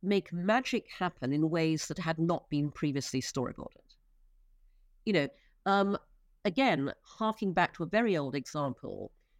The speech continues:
you remember the, um, um, I think it was, um, uh, Tiger Woods, um, the Nike hacky sack commercial. You know, that, that was, um, i-, if it ever, i-, i-, if as I recall, it was Tiger Woods, it was so long ago, but, you know, that was Tiger Woods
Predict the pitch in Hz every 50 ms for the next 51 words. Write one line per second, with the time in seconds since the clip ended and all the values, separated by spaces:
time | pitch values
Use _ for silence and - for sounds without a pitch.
0 | _ - 202 202 240 269 311 294 311 277 240 - 220 208 196 190 196 180 180 175
1 | 175 175 170 170 - - _ _ _ _ _ _ _ _ _ _ _ _ - 151
2 | 170 170 175 170 - - 175 - - 269 262 254 180 175 180 180 170 165 - -
3 | - 175 170 160 160 165 165 165 165 - _ _ _ _ _ - - 160 160 160
4 | 156 156 156 - _ _ _ - - - - 190 185 160 170 160 156 170 196 233
5 | 240 - _ _ - - - - - - 175 175 170 175 170 170 175 - - 180
6 | 170 175 190 185 185 - 175 170 165 - 190 180 - - 170 - - 170 170 -
7 | _ - 175 165 160 160 - - 180 185 220 - - _ _ _ _ _ - -
8 | 208 170 - - - _ - 247 - - 262 294 - - 233 226 208 202 196 185
9 | 165 - - - - 180 180 - - - - 240 - - - - 185 180 - -
10 | - - - - 190 208 - 220 220 - 202 - 180 170 156 151 156 - 165 156
11 | - - - - - 151 147 - 143 143 135 - 131 120 - - 151 139 131 127
12 | 131 - 127 120 120 - - 156 151 _ _ _ _ - - _ _ - 220 220
13 | 175 - 240 269 269 262 - - - 214 208 190 190 185 170 -